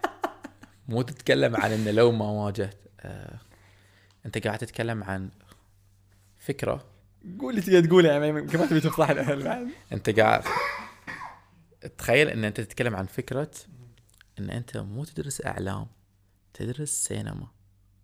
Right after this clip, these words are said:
Speaker 1: تخيل إن أنا يوم رحت درس، أول ما قلت لأبوي، خل أعطيك القصة، شلون
Speaker 2: أوكي.
Speaker 1: رحت درس أصلًا.
Speaker 2: أوكي.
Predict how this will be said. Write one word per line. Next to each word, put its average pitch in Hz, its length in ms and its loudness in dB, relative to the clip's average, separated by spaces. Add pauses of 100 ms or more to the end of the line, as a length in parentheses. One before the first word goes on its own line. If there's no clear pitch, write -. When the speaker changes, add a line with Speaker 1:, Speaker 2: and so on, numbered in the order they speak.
(1800)
Speaker 1:
تخيل 120 300 -4
إن 113 100 -4
أنا 107 160 -6
يوم 104 220 -6
رحت - 180 -8
درس، - 240 -10 (580)
أول 143 140 2
ما 123 80 0
قلت 123 200 -8
لأبوي، - 340 -6 (360)
خل 160 140 4
أعطيك - 220 2
القصة، - 460 -4 (440)
شلون 131 220 0
Speaker 2:
أوكي. 120 120 0
Speaker 1:
رحت 120 60 -6
درس 98 220 2
أصلًا. - 300 -12 (400)
Speaker 2:
أوكي. - 360 -12